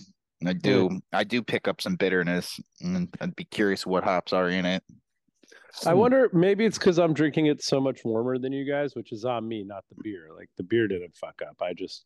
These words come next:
Speaker 2: only got into the fridge for about twenty minutes.
Speaker 1: Mine's ice cold.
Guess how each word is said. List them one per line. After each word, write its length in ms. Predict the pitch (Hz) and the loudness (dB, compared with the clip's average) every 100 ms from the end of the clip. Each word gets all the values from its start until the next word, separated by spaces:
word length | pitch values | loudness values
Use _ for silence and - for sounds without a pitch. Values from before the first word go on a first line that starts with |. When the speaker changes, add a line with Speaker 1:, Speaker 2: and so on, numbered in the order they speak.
| - | -6
Speaker 2:
only 240 | 101 92 | -4 -2
got 180 | 92 90 | 0 -2
into 140 | 85 | -4
the 100 | 85 | -10
fridge 340 | - - 92 78 | -8 -2 -2 -2
for 160 | - | -6
about 320 | 78 82 78 - | -6 -6 -8 -10
twenty 280 | - 85 80 | -10 -8 -6
minutes. 520 | 80 78 - - - _ _ - | -6 -6 -8 -16 -20 _ _ -2
Speaker 1:
Mine's 220 | 113 101 | 0 0
ice 240 | 107 101 | 0 -2
cold. 480 | - 87 78 80 - | -4 -4 -4 -8 -14